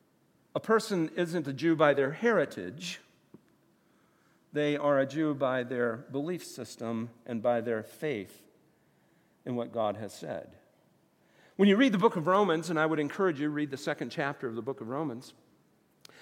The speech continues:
the Apostle Paul talks at length about those who are Jews are not Jews outwardly, but inwardly, with a heart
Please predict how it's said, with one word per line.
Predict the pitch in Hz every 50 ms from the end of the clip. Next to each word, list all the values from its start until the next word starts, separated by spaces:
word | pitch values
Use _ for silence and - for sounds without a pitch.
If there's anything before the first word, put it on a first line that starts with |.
| - _
the | - 160
Apostle | 160 175 214 226 214 - 160
Paul | - - 190 208 202 160
talks | - - - 160 151 147 139 - - - - -
at | 143 135 135 -
length | 156 143 190 190 143 107 110 107 - - - - - - - - - - -
about | 147 135 156 156 151 151 147 139 127
those | 143 156 165 175 175 165 - -
who | - 156 151 143 143 143
are | - 131 131 131
Jews | 127 156 170 156 147 143 131
are | 139 127 127
not | 135 135 131 131
Jews | 110 123 135 123 117 - -
outwardly, | 123 143 175 - - 107 110 110 107 104 98 - - - - - _
but | - 120 120 -
inwardly, | 147 170 170 156 110 87 - 85 82 - - - _ _ _ _ _ _ _ _ _ _ _ _ _ _ _ _ _
with | 110 110
a | 110
heart | 107 - - 165 143 110 98 -